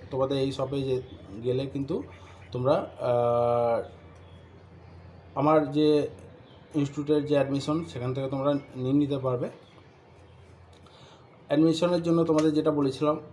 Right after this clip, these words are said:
আধার কার্ডের এপিঠ ওপিঠ, ক্লিয়ার ফটো, আহ, মানে ক্লিয়ার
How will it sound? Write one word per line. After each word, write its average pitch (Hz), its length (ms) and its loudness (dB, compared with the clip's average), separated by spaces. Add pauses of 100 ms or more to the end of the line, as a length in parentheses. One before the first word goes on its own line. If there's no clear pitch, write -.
(120)
আধার 139 240 4
কার্ডের 139 420 0
এপিঠ 139 280 -2
ওপিঠ, 139 260 0 (640)
ক্লিয়ার 160 380 4
ফটো, - 420 -2
আহ, 127 360 4
মানে 127 480 0
ক্লিয়ার 143 340 4